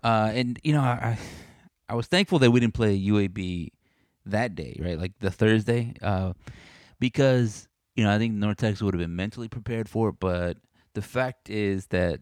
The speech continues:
they played only the Saturday against Rice, and Rice is not much of a competition. So, uh, you know, you blow 'em out, and then you just kinda go home. So, not a whole lot of basketball for the Mean Green in that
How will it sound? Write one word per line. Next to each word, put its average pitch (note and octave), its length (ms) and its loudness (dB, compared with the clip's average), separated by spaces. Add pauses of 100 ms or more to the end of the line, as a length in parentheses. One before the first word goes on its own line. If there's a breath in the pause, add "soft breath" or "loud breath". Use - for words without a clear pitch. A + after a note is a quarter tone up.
they G2 260 -2 (120)
played G#2+ 420 -4
only A2+ 260 0
the G2+ 140 -2
Saturday G2+ 500 -6
against G2+ 300 -10
Rice, F#2+ 320 -8
and F2+ 120 -10
Rice G2 240 -8
is G2+ 80 -14
not F#2+ 220 -6
much F#2+ 240 -6
of F2+ 100 -10
a F2 40 -16
competition. F#2+ 720 -10 (800 loud breath)
So, G2 600 2 (120)
uh, F2 680 -2 (540)
you A2+ 100 -6
know, G#2+ 60 -4
you G#2 160 -6
blow B2 200 2
'em A2+ 120 2
out, G#2+ 320 0
and F#2+ 120 -8
then G2 140 -4
you F#2+ 100 -4
just F2+ 200 -12
kinda F#2 200 -10
go E2+ 160 -12
home. G2 240 -10 (300 soft breath)
So, F#2+ 500 2 (240)
not A2+ 220 4
a C3+ 60 0
whole C3 160 0
lot B2+ 160 0
of B2 80 -4
basketball A2+ 420 -2
for G#2 160 -6
the F#2+ 140 -10
Mean G#2+ 220 -2
Green G2 520 -4
in G2 160 -6
that F#2+ 160 -4